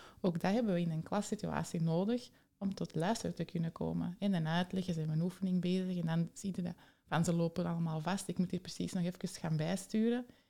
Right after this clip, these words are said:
Dan vraag je hen weer te wisselen in activiteit. En dan loopt het vaak mis, want dan is niet altijd iedereen mee of nog niet op hetzelfde moment al mee om te gaan luisteren, want die zijn nog in hun hoofd met die oefening bezig.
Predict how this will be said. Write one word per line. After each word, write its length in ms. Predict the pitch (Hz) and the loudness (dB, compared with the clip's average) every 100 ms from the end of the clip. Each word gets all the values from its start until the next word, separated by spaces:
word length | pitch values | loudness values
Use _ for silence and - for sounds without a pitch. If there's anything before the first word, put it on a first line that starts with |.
| _ - | _ -2
Dan 140 | 170 | 2
vraag 260 | 160 165 175 | 4 4 4
je 60 | |
hen 180 | 170 165 | 4 4
weer 240 | 165 208 - | 4 2 2
te 120 | 180 | 4
wisselen 400 | 202 - 170 165 | 4 4 0 -2
in 240 | 170 170 165 - _ | 0 0 0 -8 _
activiteit. 880 | - - - 165 151 175 208 302 - - _ _ _ _ _ - | -8 -2 0 0 -2 -2 0 0 -4 -20 _ _ _ _ _ 0
En 180 | 185 | 4
dan 140 | 175 165 | 4 4
loopt 180 | 170 175 | 0 -2
het 120 | - | -4
vaak 260 | - - | -2 2
mis, 180 | 170 220 | 4 6
want 160 | - 185 | 4 2
dan 100 | 165 | 2
is 120 | 165 | 4
niet 220 | 185 208 | 4 4
altijd 260 | 175 180 180 | 2 -2 0
iedereen 380 | 180 165 160 160 | 2 2 2 4
mee 220 | 190 202 | 4 2
of 140 | - - | -2 -2
nog 200 | 160 - | 0 4
niet 180 | 196 | 4
op 100 | 190 | 2
hetzelfde 460 | 165 - 170 170 165 | -4 -2 0 2 4
moment 380 | 160 170 208 214 | 4 6 6 6
al 140 | 165 | 4
mee 300 | 160 160 165 | 2 2 0
om 120 | 170 170 | 0 0
te 120 | 175 | 2
gaan 180 | 160 160 | 2 0
luisteren, 420 | 165 175 - 175 | -2 -4 -4 -2
want 120 | 175 | 0
die 100 | 170 | 0
zijn 200 | 156 170 | 2 2
nog 140 | 170 | 2
in 200 | - 175 | 0 2
hun 100 | 175 160 | 4 4
hoofd 280 | 170 202 | 2 0
met 160 | 190 175 | 0 -2
die 120 | - | -2
oefening 380 | 190 185 180 175 | -4 -2 -2 0
bezig. 420 | 170 170 180 - | 0 -2 -2 -6